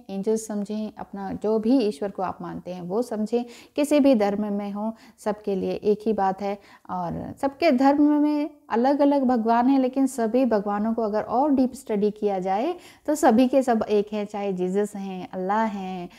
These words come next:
कृष्ण हैं, राम हैं, शिव जी हैं, आदि योगी तो शिव जी ही हैं, बाकी सब ही एक ही हैं। एंजल्स के भी अलग-अलग रूप देखे जाएँ तो उसमें भी भगवान इंद्र आते हैं,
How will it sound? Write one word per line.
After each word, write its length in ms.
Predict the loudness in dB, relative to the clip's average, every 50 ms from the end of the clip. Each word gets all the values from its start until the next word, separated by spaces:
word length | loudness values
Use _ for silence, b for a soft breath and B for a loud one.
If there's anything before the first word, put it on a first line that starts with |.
| B B B -2
कृष्ण 280 | 0 0 2 2 0
हैं, 320 | 0 0 0 -2 -4 -4 -4
राम 380 | -4 -4 -4 -2 0 0 0
हैं, 320 | -2 -2 -6 -8 -10 -10 -12 b b b b b
शिव 320 | b -8 0 2 2 4 4
जी 200 | 4 4 4 2
हैं, 320 | 2 -2 -10 -14 -16 _ _ _ _ _ _ _ _ _ _ _ _ _ _ _ _ _ _ _ _ _ _ _ _ _ _ _ _ _ _ -4
आदि 640 | 0 4 4 6 6 6 4 4 2 -2 -8 -14 -14
योगी 580 | -8 -4 0 0 2 2 2 2 0 0 -2 -6 -12 _ _ _ _ _ _ _ _ _ -4 -2
तो 80 | -2
शिव 240 | 0 2 4 4 4
जी 220 | 4 4 2 2
ही 180 | 2 2 0 0
हैं, 200 | -2 -4 -8 -10 B B B B B
बाकी 380 | 2 2 2 2 2 2 2 2
सब 420 | 0 -2 -4 2 4 4 4 4
ही 340 | 4 4 4 4 2 2 0 B B B B B
एक 200 | 2 2 4 4
ही 120 | 2 0 -2
हैं। 180 | -2 -6 -14 _ _ _ _ _ _ -6 0
एंजल्स 400 | 4 6 6 6 6 6 4 4
के 140 | 4 2 4
भी 140 | 4 4
अलग-अलग 420 | 2 2 2 0 0 0 -2 -2 -4 -4
रूप 220 | -4 -4 -4 -4 -8
देखे 240 | -10 -8 -6 -6 -6
जाएँ 240 | -4 -4 -6 -6
तो 140 | -4 -4 -4
उसमें 420 | -2 -2 -4 -2 0 2 4 4 4
भी 120 | 4 2
भगवान 420 | 0 -2 -4 -6 -6 -8 -10 -10 -8 -4
इंद्र 240 | -2 -2 0 0
आते 280 | -2 -2 -2 -4 -8 -10
हैं, 220 | -10 -8 -10 -10